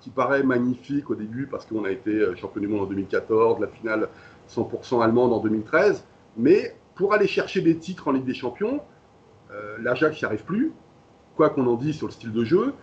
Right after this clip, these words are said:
Euh, l'Allemagne y arrive très rarement et quand on y arrive, c'est le Bayern. Donc c'est, c'est plus compliqué. Quand on, si on s'arrête au jeu et au spectacle proposé, moi j'ai aucun souci avec ce modèle. Si on commence à dire, ah, il faut aller chercher des titres,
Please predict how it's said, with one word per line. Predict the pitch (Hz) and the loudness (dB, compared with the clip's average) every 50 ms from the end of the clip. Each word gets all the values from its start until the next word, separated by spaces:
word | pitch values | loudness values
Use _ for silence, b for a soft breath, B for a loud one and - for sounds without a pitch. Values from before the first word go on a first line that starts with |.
| B B B B B - - | B B B B B -8 -4
Euh, | 107 110 113 | -2 -2 2
l'Allemagne | 120 139 143 147 151 160 165 160 151 135 | 4 4 6 6 6 6 6 6 6 6
y | 127 | 4
arrive | 127 131 131 131 | 4 2 0 0
très | - - 143 | 2 2 2
rarement | 131 135 143 143 151 156 | 2 4 2 2 2 2
et | 143 | 0
quand | 131 - 120 | 0 0 0
on | 120 120 | 2 2
y | 117 | 2
arrive, | 127 131 139 139 135 | 2 2 2 2 0
c'est | - - 104 | -2 -4 -6
le | 98 | -2
Bayern. | 101 110 135 175 202 247 277 277 262 b b b b b b b b - | 0 2 2 2 2 2 0 -2 -4 b b b b b b b b 0
Donc | - 180 196 190 | 4 4 4 4
c'est, | - - 180 170 170 165 - - - | 4 4 6 6 6 4 2 -4 -14
c'est | - - 175 165 | -12 -10 -10 -8
plus | - 226 208 | -6 -6 -6
compliqué. | - 226 214 - 226 196 247 247 233 - | -4 -4 -4 -4 -4 -4 -2 -4 -4 -2
Quand | - - 147 | 0 0 2
on, | 135 131 127 123 120 120 117 | 2 2 2 2 0 -2 -4
si | - - 262 | -2 0 0
on | 214 | 2
s'arrête | - 226 202 202 190 - | 2 2 2 0 0 2
au | 190 170 | 0 0
jeu | 143 143 202 214 202 | 0 2 2 4 6
et | 175 | 6
au | 156 | 4
spectacle | - - - 160 - - 165 - - 143 | 4 4 0 0 2 2 2 2 2 0
proposé, | - - 135 - 131 139 147 214 254 - B B B B _ - | -2 -2 -4 -4 -4 -4 -2 -4 -4 -6 B B B B _ -6
moi | - 135 | -4 2
j'ai | 123 151 | 6 6
aucun | 170 180 - 214 190 | 6 6 6 4 0
souci | - - 175 - 220 | 0 -2 -2 0 2
avec | 190 - | 2 2
ce | - 147 | 2 0
modèle. | 131 123 120 107 107 | 2 2 0 0 -4
Si | - - - 226 | -8 -10 -6 -6
on | 208 | -4
commence | - - 180 180 165 - 165 | -2 0 0 0 2 0 -2
à | 139 | -4
dire, | 139 156 165 151 - B B B B B B _ - | -2 -2 -2 -2 -2 B B B B B B _ 0
ah, | 120 127 | 2 4
il | 147 151 147 | 4 2 2
faut | 151 139 | 4 4
aller | 131 131 | 4 4
chercher | 131 139 131 - - 135 | 4 0 -4 -2 0 0
des | 135 135 | 2 2
titres, | 135 202 240 269 - - | 2 0 -2 -2 -2 -6